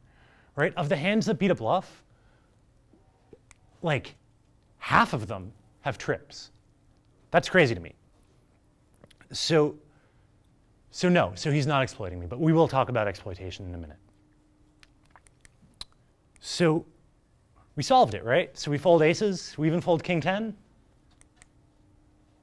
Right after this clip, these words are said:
So one question is, do we actually wanna have a distribution in this spot where we have to fold trips?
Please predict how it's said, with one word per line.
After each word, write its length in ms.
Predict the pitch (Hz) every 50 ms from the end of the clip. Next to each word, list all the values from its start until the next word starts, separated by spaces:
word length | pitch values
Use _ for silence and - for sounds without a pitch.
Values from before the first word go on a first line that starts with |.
| _ _
So 160 | _ - -
one 160 | 170 202 214 214
question 280 | 226 208 185 - 190
is, 140 | 175 143 -
do 80 | - 156
we 80 | 151
actually 220 | 170 180 - - 175
wanna 160 | 151 143 120
have 120 | 123 120
a 40 | 110
distribution 500 | 107 110 - - 110 98 101 95 - 120
in 80 | 104 104
this 120 | 101 92
spot 220 | - - - 95
where 120 | 101 104 95
we 80 | 92
have 180 | 80 82 90 -
to 80 | - 98
fold 220 | - 85 87 90
trips? 420 | - - 92 - - - - -